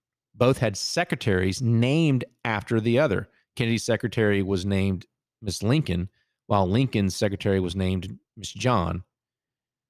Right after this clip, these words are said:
And both of their successors were vice presidents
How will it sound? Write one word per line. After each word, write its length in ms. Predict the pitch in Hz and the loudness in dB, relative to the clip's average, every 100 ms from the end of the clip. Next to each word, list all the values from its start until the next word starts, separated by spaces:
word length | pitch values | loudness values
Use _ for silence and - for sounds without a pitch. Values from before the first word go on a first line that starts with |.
| _ _ _ - | _ _ _ 0
And 300 | 123 107 95 | 2 2 4
both 300 | 127 160 131 | 6 6 4
of 80 | 127 | 4
their 120 | 113 | 4
successors 720 | - 90 - 151 - 90 85 | 2 -4 0 0 0 -2 0
were 140 | 95 | 0
vice 300 | 90 104 143 | 2 2 0
presidents 540 | - 107 92 101 - | 0 0 2 -2 -4